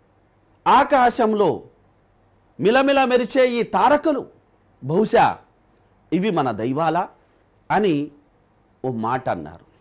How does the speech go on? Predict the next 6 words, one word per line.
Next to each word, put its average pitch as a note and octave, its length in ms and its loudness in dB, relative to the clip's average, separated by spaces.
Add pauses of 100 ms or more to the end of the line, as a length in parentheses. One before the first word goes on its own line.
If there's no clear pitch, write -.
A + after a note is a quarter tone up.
(400)
అందరి D4+ 360 2
దృష్టి D4 600 -2 (960)
ఆయన E3 220 2
మాట C#3+ 340 -2
వైపునకు C#3+ 680 -6 (120)
మళ్ళింది. G#2 540 -10